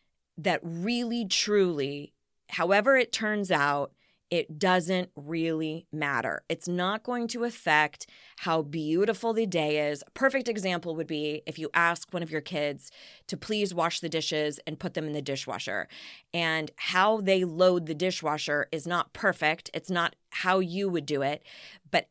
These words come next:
actually getting that off of your plate and having somebody else handle it makes your life so much fucking easier.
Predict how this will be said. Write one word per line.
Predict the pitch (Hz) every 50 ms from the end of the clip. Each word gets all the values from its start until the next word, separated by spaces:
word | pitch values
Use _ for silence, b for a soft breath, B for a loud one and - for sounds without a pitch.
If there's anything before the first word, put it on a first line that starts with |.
| _ _
actually | - - - 240 - - - 254 233 226 220 185
getting | 160 135 175 165 160 185 190 190
that | 185 175 151 - _ _
off | 151 143 139 170 -
of | 202 185 156
your | 156 156 160 147 147
plate | 147 - - 160 160 180 220 - -
and | - 170
having | 170 165 151 156 156 151
somebody | 147 - - 156 170 175 196 180
else | 165 156 160 - - - -
handle | - 143 147 156 180 196
it | 233 262 294 - - B B B B B B B B B B B _
makes | - 170 175 175 190 196 180 - -
your | 208 190 175
life | 170 160 156 165 156 - _
so | - - - - - - 226 208
much | 202 190 185 185
fucking | - - 156 - - 143 139
easier. | 131 120 127 - 78 65 65 - -